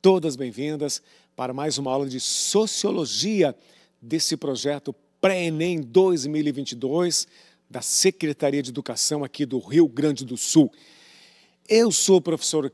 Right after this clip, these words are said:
Clênio Mazoneto, tenho olhos e cabelos castanhos, cabelos já platinados, uso uma jaqueta jeans, tô usando uma camiseta, uma camiseta, é, Meg e uma calça cinza, né?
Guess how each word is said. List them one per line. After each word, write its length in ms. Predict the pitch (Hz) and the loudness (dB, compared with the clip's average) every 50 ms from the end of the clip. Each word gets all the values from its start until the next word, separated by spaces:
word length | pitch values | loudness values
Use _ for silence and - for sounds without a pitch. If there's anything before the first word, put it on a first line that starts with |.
| _ | _
Clênio 400 | - - 185 190 196 185 175 165 | -4 -2 -2 -2 -2 -2 -2 -2
Mazoneto, 680 | 160 156 147 123 139 127 147 175 190 190 180 - - 151 | -2 -2 -4 -4 -4 -2 -2 0 0 -2 -2 -4 -8 -8
tenho 240 | - 156 151 143 139 | -6 -6 -4 -4 -4
olhos 320 | 139 143 143 135 123 110 127 | -4 -4 -4 -4 -6 -6 -8
e 40 | |
cabelos 600 | 113 - 120 117 127 127 120 117 113 - - - | -10 -10 -8 -6 -4 -4 -4 -4 -4 -4 -4 -6
castanhos, 1400 | - - - - - - - - 160 175 185 185 185 185 180 180 180 175 156 - - - - - - - - - - - | -6 -8 -6 -4 -4 -4 -2 -2 -2 -2 0 0 -2 -2 0 -2 -2 -2 -2 -2 -2 0 -2 -2 -2 -4 -4 -6 -6 -8
cabelos 380 | 123 127 123 135 131 135 123 | -8 -6 -4 -4 -2 -4 -4
já 120 | - 123 113 | -6 -8 -10
platinados, 1080 | - 117 110 - - 113 110 123 151 165 165 170 170 160 143 156 160 156 - - - - _ _ - - _ _ _ _ | -10 -14 -14 -12 -14 -12 -8 -6 -4 -4 -2 -4 -4 -4 -2 -2 -2 0 -2 -2 -4 -6 _ _ -20 -20 _ _ _ _
uso 680 | - 139 147 151 147 131 - - 151 147 143 143 139 135 | -6 -4 -2 -2 -2 -2 -2 -4 -2 -2 -2 -2 -2 -4
uma 160 | 135 131 127 | -6 -6 -6
jaqueta 720 | 113 135 120 - - 139 135 - _ - 127 120 120 120 117 | -6 -8 -8 -6 -4 -4 -4 -4 _ -4 -2 -2 -2 -2 -4
jeans, 800 | 117 110 147 170 175 185 196 208 196 185 - - - - - | -4 -2 0 2 2 2 0 0 0 -2 -2 -2 -4 -6 -8
tô 100 | - 143 | -8 -8
usando 240 | 135 113 131 131 131 | -8 -6 -6 -8 -6
uma 140 | 131 131 120 | -8 -8 -8
camiseta, 640 | - 123 123 123 120 113 113 123 120 113 - 139 - | -8 -8 -8 -8 -8 -8 -6 -8 -8 -6 -6 -8 -8
uma 160 | - 120 113 | -8 -10 -10
camiseta, 520 | - 127 127 113 113 120 113 - 120 113 _ _ _ | -8 -8 -6 -4 -4 -6 -4 -6 -8 -8 _ _ _
é, 320 | - 127 117 117 117 117 117 | -10 -8 -6 -6 -4 -6 -6
Meg 520 | 123 139 143 135 147 170 170 - - - _ _ _ - - _ _ _ - | -2 -2 0 0 0 0 -2 -4 -12 -18 _ _ _ -20 -20 _ _ _ -10
e 220 | 143 151 170 - | -8 -6 -6 -6
uma 260 | - 175 165 160 151 | -6 -4 -4 -4 -6
calça 460 | - - 156 151 151 147 - - 139 | -4 0 0 0 0 0 -2 -4 -4
cinza, 680 | 123 - - - - 156 180 190 175 151 113 117 120 110 | -4 -4 -4 -2 -2 0 2 2 2 0 0 -4 -6 -6
né? 300 | 113 127 156 170 147 | -6 -4 -2 -2 -4